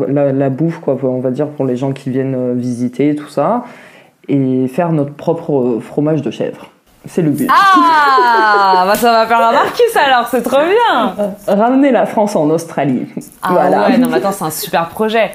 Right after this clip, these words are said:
Speaker 2: S'il y a des amateurs de fromage de chèvre, il faut aller suivre Mélissa sur Instagram. Euh, elle vous donnera des nouvelles de son projet. <laughs>
Speaker 1: Il faut
Speaker 2: C'est quoi
Speaker 1: déjà
Speaker 2: ton
Speaker 1: qu'on
Speaker 2: Insta,
Speaker 1: arrive à
Speaker 2: d'ailleurs ?
Speaker 1: rentrer en Australie, mais
Speaker 2: Oui, c'est vrai. Dans quelques années. C'est quoi ton Insta qu'on le partage déjà ? C'est Mel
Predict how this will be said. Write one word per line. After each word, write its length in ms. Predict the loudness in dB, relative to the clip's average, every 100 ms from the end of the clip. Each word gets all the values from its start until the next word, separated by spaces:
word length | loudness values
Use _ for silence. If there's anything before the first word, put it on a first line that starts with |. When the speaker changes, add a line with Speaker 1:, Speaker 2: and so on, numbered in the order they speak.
| -12 -12
Speaker 2:
S'il 180 | -2
y 40 | 0
a 40 |
des 160 | 2 2
amateurs 520 | 2 2 2 0 0
de 80 | -2
fromage 340 | 0 0 0
de 80 | 0
chèvre, 360 | 0 0 0 -2
il 80 | -4
faut 120 | -2
aller 180 | 0 0
suivre 320 | 0 0 2
Mélissa 360 | 2 2 2 2
sur 220 | 2 0
Instagram. 540 | 2 2 2 2 0 0 -6 -4 0
Euh, 380 | 2 2 2 0 -4 -16 -12 -2
elle 140 | 0
vous 140 | 0 0
donnera 280 | 2 2 2
des 40 |
nouvelles 240 | 2 0 0
de 100 | -2
son 180 | -4
projet. 400 | -4 -2 0 -2 -6 -8
<laughs> 0 |
Speaker 1:
Il 1500 | -8 -4 -2 0 2 2 0 -4 -6 -4 -2 -2 -4 -2 0
faut 80 | 2
Speaker 2:
C'est 60 | 4
quoi 0 |
Speaker 1:
déjà 140 | 4 2
Speaker 2:
ton 60 | 2
Speaker 1:
qu'on 60 |
Speaker 2:
Insta, 180 | 2 2
Speaker 1:
arrive 140 | 2 2
à 20 |
Speaker 2:
d'ailleurs ? 140 | 2
Speaker 1:
rentrer 260 | 2 0 0
en 100 | 0
Australie, 500 | 0 -2 -2 2 2
mais 340 | 2 0 2 0 -2 -4
Speaker 2:
Oui, 120 | -2 -2
c'est 180 | 0 2
vrai. 200 | 2 0 -4 -6
Dans 140 | -2 0
quelques 300 | 0 0 0
années. 240 | 0 -2
C'est 140 | -4 -2
quoi 120 | -2
ton 160 | 0 -2
Insta 300 | 0 0 0
qu'on 100 | 0
le 60 |
partage 420 | -2 -4 -2 -4 -4
déjà ? 260 | -4 -2
C'est 280 | -4 -6 -4
Mel 560 | -2 -2 0 0 -2